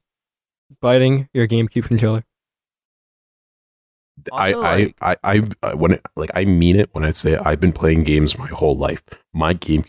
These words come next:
Speaker 2: controller was my chew toy.
Speaker 1: And it's still, <laughs> and you're still using it today.
Speaker 2: I cleaned it. Actually, I think I left it at my cousin's house. I need to get that back now that I think about it.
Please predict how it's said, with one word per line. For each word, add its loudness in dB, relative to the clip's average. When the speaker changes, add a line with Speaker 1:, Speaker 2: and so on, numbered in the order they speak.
Speaker 2:
controller 2
was -4
my 0
chew -4
toy. -4
Speaker 1:
And -6
it's -8
still, -2
<laughs> -8
and 2
you're 2
still -4
using 2
it -2
today. -4
Speaker 2:
I -6
cleaned 2
it. -6
Actually, 2
I 0
think -4
I 6
left -2
it 0
at 0
my -2
cousin's -2
house. -6
I -2
need 4
to 0
get -2
that -4
back -6
now -4
that -4
I -20
think -4
about -2
it. -4